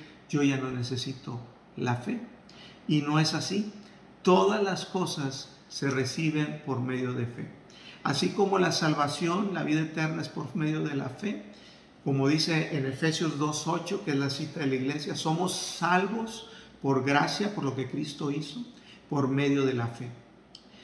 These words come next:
Entonces, es lo que Dios hizo en Cristo Jesús y nosotros la fe.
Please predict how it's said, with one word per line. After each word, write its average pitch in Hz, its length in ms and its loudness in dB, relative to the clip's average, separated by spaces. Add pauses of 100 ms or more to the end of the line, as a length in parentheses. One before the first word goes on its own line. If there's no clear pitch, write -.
(140)
Entonces, 175 520 2 (680)
es - 400 2
lo 143 180 0
que 143 140 2
Dios 196 420 4
hizo 190 240 -2
en 143 140 -4
Cristo 143 360 -6
Jesús - 680 -6 (720)
y 151 140 2
nosotros 135 760 -2 (300)
la 123 220 -2
fe. - 280 -10